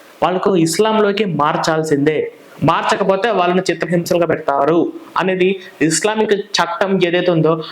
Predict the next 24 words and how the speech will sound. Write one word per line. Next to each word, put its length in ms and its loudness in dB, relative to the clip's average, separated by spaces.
ఆ 160 0
చట్టం 260 -4
హిందువుని 420 2
ఎంత 400 0
ఇబ్బంది 280 0
పెడుతుందో 600 0
మనం 200 -2
పాకిస్తాన్లో 480 0
చూస్తున్నాము, 540 -2
బంగ్లాదేశ్లో 560 2
కూడా 160 2
చూస్తున్నాము. 380 -4
అది 120 2
ఎప్పుడు? 240 0
ఇప్పుడే. 680 0
నిన్న 340 2
మొన్న 260 2
మనం 260 0
రీసెంట్గా 420 0
ఎన్నో 180 0
వీడియోలు 320 2
చూస్తున్నాము, 440 0
ఇస్లాంలోకి 540 0
మార్చలేదని 680 0